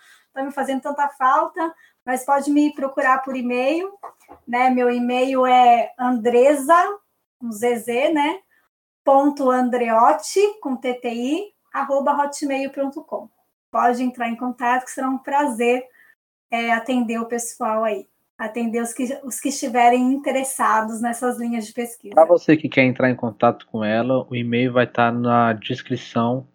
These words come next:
Speaker 2: desse podcast, que é o texto que acompanha os episódios quando ele é postado nas plataformas. Você vai poder encontrar ele no Spotify, vai poder encontrar ele no Google Podcast ou em qualquer outra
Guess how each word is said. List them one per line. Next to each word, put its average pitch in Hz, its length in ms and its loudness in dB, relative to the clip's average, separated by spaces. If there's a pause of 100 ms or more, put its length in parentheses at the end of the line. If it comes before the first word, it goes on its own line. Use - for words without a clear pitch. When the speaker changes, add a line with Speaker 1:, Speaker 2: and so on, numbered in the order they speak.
(140)
Speaker 2:
desse 127 500 0 (180)
podcast, 117 760 2
que - 320 0
é 147 240 6 (280)
o 135 80 2
texto 143 440 2
que - 100 -2
acompanha 156 540 2
os 147 80 2
episódios 117 560 0
quando 120 220 -4
ele 117 120 0
é 120 60 2
postado 113 440 0
nas 120 140 -2
plataformas. 110 720 -2 (480)
Você - 100 -12
vai 117 100 2
poder 117 220 0
encontrar 107 380 -2
ele 104 180 -4
no 98 80 -6
Spotify, 113 800 2
vai 110 100 -2
poder 107 380 -6
encontrar 104 500 -2
ele 101 200 -4
no 104 140 -6
Google 104 240 -6
Podcast 127 640 2
ou 123 100 0
em 117 40 -6
qualquer 127 280 4
outra 165 360 4